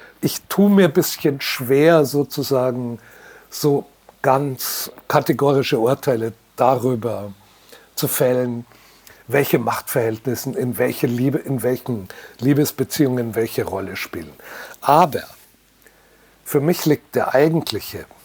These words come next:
Skandal, ist die Paranoia. Der eigentliche Skandal, das eigentlich Dustere, der Verfolgungswahn, dieses ganze Getue.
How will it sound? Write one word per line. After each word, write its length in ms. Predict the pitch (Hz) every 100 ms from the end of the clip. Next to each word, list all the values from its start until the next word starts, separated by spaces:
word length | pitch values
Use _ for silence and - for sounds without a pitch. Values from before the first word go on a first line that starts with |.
| _ _
Skandal, 560 | - - - 92 90 - - - - _ _ _ _ - _ _ _ _ -
ist 260 | 131 -
die 60 | 135
Paranoia. 800 | - 117 107 101 101 101 90 - - - _ _ _ _ -
Der 140 | 123 -
eigentliche 520 | 151 170 135 127 131
Skandal, 640 | - - 110 104 107 104
das 200 | 92 -
eigentlich 580 | - 135 143 139 120 - - _
Dustere, 720 | - 143 156 - - 87 80 - - - - - -
der 80 | 131
Verfolgungswahn, 1300 | - 151 - 147 151 120 87 - - 90 - - - - - - - -
dieses 280 | 135 143
ganze 400 | - - 160 -
Getue. 720 | 135 123 - - - 170 147